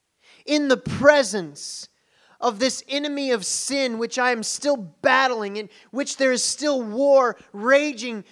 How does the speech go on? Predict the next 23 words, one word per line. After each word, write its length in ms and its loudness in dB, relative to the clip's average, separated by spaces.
between 500 -6
us, 220 -4
as 140 -4
I 160 2
am 160 -4
by 240 8
your 180 0
Spirit, 680 -6
day 260 2
by 220 -2
day, 260 -4
more 480 4
and 180 -2
more 400 -2
trying 680 2
and 120 -10
striving 960 0
by 340 4
grace 520 0
through 180 -10
the 120 -6
Spirit 580 -6
to 200 -2